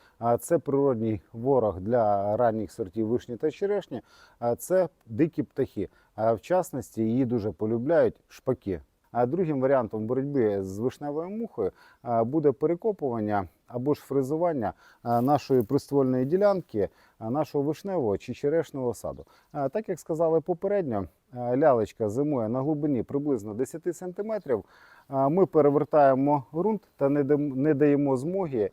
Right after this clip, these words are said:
їй перезимувати. Цю процедуру ми робимо два рази на рік: ранньою весною та пізньою осінню. А третім варіантом боротьби з цим шкідником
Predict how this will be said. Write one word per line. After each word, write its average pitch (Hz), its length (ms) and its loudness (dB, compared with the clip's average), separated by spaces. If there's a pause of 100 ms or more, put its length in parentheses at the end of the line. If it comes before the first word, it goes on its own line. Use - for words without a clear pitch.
(120)
їй 156 200 -2
перезимувати. 127 920 0 (320)
Цю 226 160 0
процедуру 175 580 0
ми 127 300 6
робимо 143 440 2
два 139 200 4
рази 127 260 4
на 120 140 0
рік: 82 140 -6 (300)
ранньою 151 420 4
весною 170 580 -2
та 120 100 0
пізньою 127 480 -2
осінню. 80 460 -6 (580)
А 123 260 0
третім 139 380 0
варіантом 117 420 0
боротьби 131 360 0
з 98 280 -8
цим 123 160 -4
шкідником 180 600 -6